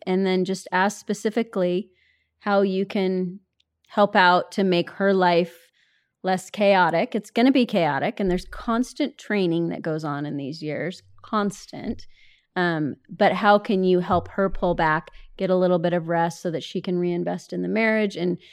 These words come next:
take care of herself spiritually, emotionally, physically, um, and those are just all great questions that we constantly need to have in each season of marriage and parenting,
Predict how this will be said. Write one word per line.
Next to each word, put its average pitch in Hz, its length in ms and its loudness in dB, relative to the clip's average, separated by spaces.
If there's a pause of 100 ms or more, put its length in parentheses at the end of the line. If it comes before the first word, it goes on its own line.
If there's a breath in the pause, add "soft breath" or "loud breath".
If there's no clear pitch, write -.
(140 soft breath)
take 208 160 0
care 196 180 6
of 175 60 2
herself 175 420 0
spiritually, 185 680 -2
emotionally, 170 880 -4
physically, 165 720 -6 (380 soft breath)
um, 147 480 -6
and 196 160 0
those 202 160 -2
are 220 80 -6
just 220 240 -10
all 196 200 0
great 196 220 -2
questions 190 380 -4
that 175 120 -2
we 180 120 -2
constantly 196 540 -2
need 185 160 2
to 175 60 -2
have 175 280 -2
in 170 100 0
each 170 220 -2
season 180 460 -2
of 160 300 -6 (280)
marriage 185 600 2 (100)
and 240 260 0
parenting, 170 600 -4